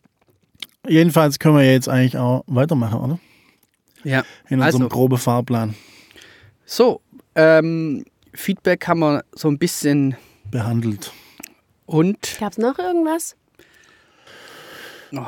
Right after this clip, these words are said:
Speaker 1: Also abschließend zum Thema Feedback würde ich sagen, ich freue mich über jedes kleine Däumchen nach oben. Äh, es, alles kommt irgendwie an. Es ist total cool irgendwie. Auch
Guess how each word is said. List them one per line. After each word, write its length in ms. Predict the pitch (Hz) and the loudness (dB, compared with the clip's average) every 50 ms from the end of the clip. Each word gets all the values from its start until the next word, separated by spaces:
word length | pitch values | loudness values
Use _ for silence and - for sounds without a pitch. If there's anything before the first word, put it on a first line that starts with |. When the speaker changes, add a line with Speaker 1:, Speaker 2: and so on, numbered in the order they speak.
| 113 - - | -12 -8 -2
Speaker 1:
Also 280 | 151 151 156 165 185 - | 0 2 4 4 2 2
abschließend 840 | - 160 190 - - 214 214 202 180 214 190 170 - - - - | 0 -2 -2 -2 0 0 0 0 0 -2 -4 -4 -8 -14 -10 -4
zum 200 | - 175 170 165 | -2 0 0 0
Thema 260 | - 170 170 165 156 | 2 2 2 2 2
Feedback 460 | 135 - - 175 190 185 202 185 165 170 | 0 -2 -4 -4 -2 -2 -2 -4 -4 -4
würde 200 | 156 156 135 143 | -6 -6 -4 -4
ich 140 | 175 - | -6 -6
sagen, 280 | - - 156 151 156 156 | -2 -2 -2 0 0 -2
ich 120 | 147 135 - | -2 -4 -6
freue 240 | - - 151 160 175 | -4 -2 0 0 2
mich 140 | 180 160 | 0 0
über 200 | 156 151 139 151 | -2 -2 -2 -2
jedes 760 | 147 139 127 127 135 135 147 175 185 208 220 208 208 185 - | -2 -2 -4 -6 -6 -4 -2 -2 0 0 0 0 -2 -4 -4
kleine 380 | - 160 147 151 160 170 165 151 | -4 -2 0 0 0 0 0 0
Däumchen 460 | 131 139 139 147 170 170 - 151 143 | 0 0 2 2 0 0 0 0 0
nach 140 | 139 127 120 | 0 -2 -4
oben. 420 | - 127 151 175 160 131 165 180 _ _ _ _ _ _ _ _ _ - | -4 -6 -6 -4 -4 -4 -4 -6 _ _ _ _ _ _ _ _ _ -4
Äh, 280 | 143 143 143 139 143 - - | -2 0 2 2 2 0 -2
es, 160 | - 135 - | -6 -8 -6
alles 320 | - 139 151 180 208 180 - | -2 0 0 0 0 0 0
kommt 260 | - 175 165 165 - | 0 0 0 0 0
irgendwie 300 | 123 147 151 135 135 - | 0 0 2 2 0 0
an. 260 | - 139 165 208 233 - _ _ _ - | 0 0 0 0 0 -2 _ _ _ -8
Es 120 | - 131 139 | -6 -6 -6
ist 120 | 202 196 | -6 -6
total 360 | - 139 131 127 143 151 170 160 - - | -6 -6 -2 -2 0 0 -2 -2 -2 -2
cool 180 | 190 220 202 | 0 0 2
irgendwie. 400 | 143 139 147 139 143 156 160 - | 2 2 0 0 0 0 -2 -2
Auch 260 | - 127 135 131 - | -4 -4 -6 -6 -8